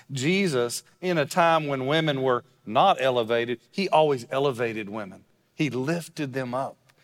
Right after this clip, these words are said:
And you wives should be the queen of your home. You ought to be honored and loved and placed in a special place by your husband.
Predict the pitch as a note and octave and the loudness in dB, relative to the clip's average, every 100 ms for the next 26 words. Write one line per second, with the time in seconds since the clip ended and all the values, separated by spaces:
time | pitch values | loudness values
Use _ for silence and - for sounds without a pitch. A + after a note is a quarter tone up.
0 | _ _ _ _ A2+ A2 A2 A2+ C#3 C#3 | _ _ _ _ -8 -8 -8 -6 -2 0
1 | B2 B2+ C3+ B2 A#2 A2 - - B2 G#2+ | 2 2 4 4 2 0 -6 -6 -6 -4
2 | B2 A2+ - _ _ - B2+ - - F3 | -4 -6 -10 _ _ -8 -8 -8 -10 -4
3 | G3+ G3+ F3 C3+ G#2 F#2+ _ _ _ _ | -2 0 0 -2 -6 -12 _ _ _ _
4 | _ _ _ _ A#2 A#2 A2+ A#2+ A2+ F#2+ | _ _ _ _ -8 -6 -2 -2 -4 -8
5 | - _ - _ C#3 D3 C#3 C3 B2 A2+ | -16 _ -20 _ -4 0 0 0 -2 -4
6 | - _ _ - D3 D#3+ C#3+ A#2+ A2+ A2 | -10 _ _ -2 2 2 0 -4 -6 -8
7 | A#2 B2 C#3 B2+ A#2 G2 A2 G2+ E3 D#3 | -8 -6 -4 -4 -6 -8 -12 -8 -4 -4
8 | - C3 A2+ - - - G3+ F#3+ F3+ C#3+ | -6 -10 -10 -8 -8 -10 -12 -10 -10 -4
9 | C3+ A#2 G2+ - - _ _ _ _ _ | -2 -2 -4 -10 -18 _ _ _ _ _
10 | _ A#2 A#2 A2+ F#2+ A2+ G#2 F#2+ F2 - | _ -4 -4 -6 -6 -6 -8 -12 -20 -20